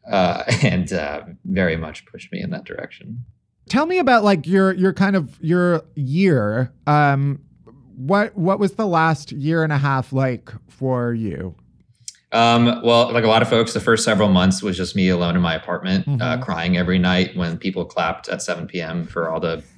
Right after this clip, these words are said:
Speaker 1: heroes. Just
Speaker 2: Mm-hmm.
Speaker 1: without fail, every time I heard the applause and fireworks, I just started crying. Um, and then was, was brought out into the world for the protests in,
Speaker 2: Mm-hmm.
Speaker 1: in June,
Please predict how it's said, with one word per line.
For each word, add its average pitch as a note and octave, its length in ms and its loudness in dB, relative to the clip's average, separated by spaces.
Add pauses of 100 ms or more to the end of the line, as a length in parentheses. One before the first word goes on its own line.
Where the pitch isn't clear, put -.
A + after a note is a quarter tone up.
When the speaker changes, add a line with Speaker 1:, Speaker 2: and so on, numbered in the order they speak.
(340)
Speaker 1:
heroes. F#2 520 0
Just G2 180 0
Speaker 2:
Mm-hmm. B2+ 260 -4
Speaker 1:
without D3 460 2
fail, A2 300 4
every A#2+ 280 4
time G2+ 300 0
I F#2 60 2
heard F#2+ 280 0
the F2 280 -2 (420)
applause F2+ 580 2
and E2 100 -6
fireworks, D#2+ 600 -2
I E2 120 -6
just - 280 -12
started - 320 -10
crying. D#2 480 -18 (600)
Um, D#2+ 600 -6 (840)
and G2+ 140 -2
then F#2+ 220 4
was, F2+ 320 0
was - 440 -4 (640)
brought A2+ 400 2
out G#2+ 220 0
into G#2+ 180 0
the G#2+ 120 2
world G2+ 360 2
for - 80 -4
the F#2+ 80 0
protests A#2+ 760 -2
in, A2+ 200 2
Speaker 2:
Mm-hmm. F#2+ 180 2
Speaker 1:
in F#2+ 140 4
June, G#2+ 480 2